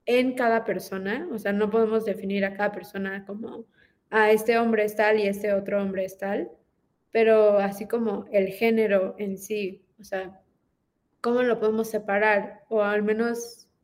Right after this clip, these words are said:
en el ámbito académico, en el ámbito, ámbito teórico, em, ¿qué tanto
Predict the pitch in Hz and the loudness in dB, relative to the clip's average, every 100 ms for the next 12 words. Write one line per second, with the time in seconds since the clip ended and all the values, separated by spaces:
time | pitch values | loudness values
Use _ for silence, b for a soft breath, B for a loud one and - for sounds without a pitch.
0 | _ - 220 208 208 202 202 208 214 208 | _ -4 -2 0 -2 0 0 0 -2 -4
1 | 202 202 202 202 196 190 196 202 202 196 | -2 -2 -2 -4 -6 -6 -6 -4 -6 -6
2 | - b b b b _ 226 220 226 220 | -12 b b b b _ 0 0 0 2
3 | 202 202 208 - 220 302 - _ _ _ | 4 4 2 0 -2 -2 -14 _ _ _
4 | _ _ _ - 226 226 220 208 196 - | _ _ _ 0 4 6 4 2 -4 -8
5 | - 277 277 277 277 277 277 285 311 - | 4 6 6 4 4 2 4 4 4 -2